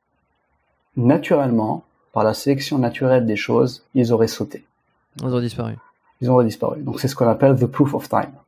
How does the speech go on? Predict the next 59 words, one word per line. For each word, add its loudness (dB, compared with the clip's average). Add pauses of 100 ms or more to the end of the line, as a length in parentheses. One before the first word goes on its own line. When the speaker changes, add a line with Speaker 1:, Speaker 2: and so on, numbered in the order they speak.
(360)
Speaker 1:
en -8
anglais. -12 (1600)
Donc, 2 (240)
Speaker 2:
Ce -20
qui -2
marche 4
à 2
peu 2
près 2
avec 2
tout, -4
hein, -4
d'ailleurs, -8
hein, -12
pas -8
qu'avec -10
Speaker 1:
ce -10
qui 0
marche 2
Speaker 2:
le -4
temps, -4
mais, -6
Speaker 1:
exactement, -4
Speaker 2:
euh, -12
Speaker 1:
ce -16
qui -6
marche -6
Speaker 2:
avec -6
Speaker 1:
avec -
Speaker 2:
beaucoup -14
de -20
Speaker 1:
tout. -8
Speaker 2:
choses. -6
Speaker 1:
Donc, -4
des 2
fois, 2
on 4
a 4
envie 2
de -2
se -4
faire 2
des 4
nœuds 8
au 4
cerveau, 0 (100)
parce -10
que, -10
voilà, 2
on -4
est 0
des -4
gens 4
qui, -2
euh, -6 (180)
je -6
ne -4
sais -4
pas, 2